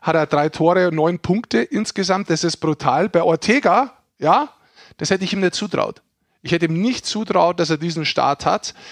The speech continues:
dass er sieben Tore schießt in diesen neun Spielen. Ähm, auch die Art und Weise, wie er spielt, das ist für mich früher ein Spieler gewesen, ich sag's ganz offen, der eher auch mal fällt, äh, wenn's sein muss.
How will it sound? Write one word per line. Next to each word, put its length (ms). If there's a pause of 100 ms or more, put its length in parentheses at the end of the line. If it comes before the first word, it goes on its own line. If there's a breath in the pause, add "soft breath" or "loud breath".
(160 loud breath)
dass 120
er 60
sieben 300
Tore 280
schießt 360
in 120
diesen 280
neun 240
Spielen. 440 (500 loud breath)
Ähm, 560 (120)
auch 160
die 140
Art 240
und 120
Weise, 440
wie 200
er 80
spielt, 520
das 120
ist 120
für 120
mich 200
früher 220
ein 100
Spieler 340
gewesen, 420 (540 loud breath)
ich 80
sag's 240
ganz 180
offen, 240
der 160
eher 320 (360 loud breath)
auch 160
mal 160
fällt, 640 (540)
äh, 340 (200)
wenn's 300
sein 280
muss. 360